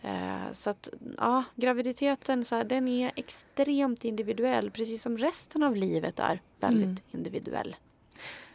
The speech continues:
Speaker 2: Och, eh, kanske <laughs> för, för att avrunda lite så, eh, slog det mig för ett tag sedan så här, vad jag har utsatt min kropp för de senaste typ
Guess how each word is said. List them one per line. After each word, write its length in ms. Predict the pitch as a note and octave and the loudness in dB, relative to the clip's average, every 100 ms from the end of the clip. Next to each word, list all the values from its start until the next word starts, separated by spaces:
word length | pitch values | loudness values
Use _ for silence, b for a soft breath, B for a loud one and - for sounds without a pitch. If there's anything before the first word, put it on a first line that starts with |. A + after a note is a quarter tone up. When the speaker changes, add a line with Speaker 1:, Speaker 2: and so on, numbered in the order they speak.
| B | B
Speaker 2:
Och, 500 | - A3+ - - - | 6 6 4 -8 0
eh, 380 | A3+ G#3+ G#3+ - - _ _ _ - | 2 4 4 2 -2 _ _ _ 2
kanske 320 | A#3+ A3+ A#3+ | 6 8 6
<laughs> 0 | |
för, 360 | - F#3 - A3 | 4 4 6 6
för 200 | - A3 | 6 6
att 160 | G#3 | 6
avrunda 560 | A3 A3 G#3+ B3 C4 A#3+ | 6 6 8 8 6 6
lite 360 | G#3 G3+ - G#3 | 4 2 2 2
så, 340 | - G#3 G3 - B B B B | 6 8 6 4 B B B B
eh, 360 | - A3 G#3 G#3+ | -2 2 4 2
slog 460 | G#3+ - C#4 D4 C4 | 4 4 8 8 8
det 80 | G#3+ | 4
mig 220 | F#3+ G3 | 4 2
för 140 | - | 2
ett 60 | G#3 | 4
tag 260 | A3 G#3+ G3 | 6 4 4
sedan 280 | G3 G3+ | 2 2
så 80 | G3+ | 4
här, 100 | G3+ | 2
vad 160 | G3 G#3 | 6 6
jag 120 | G#3 | 8
har 260 | G3+ G#3 - _ _ _ _ _ - | 6 4 2 _ _ _ _ _ 2
utsatt 880 | A#3+ A#3 - - - - B3 G#3+ - | 4 4 0 -2 0 4 2 2 2
min 220 | A3 G#3 | 2 2
kropp 480 | - - E4+ _ - | 0 0 0 _ -4
för 320 | - G#2 - | 2 4 4
de 200 | A3 G#3 | 4 4
senaste 580 | - G3+ F#3+ G3 - G3+ | 4 4 4 0 -2 -6
typ 500 | - C#4+ C4+ - | 0 4 4 2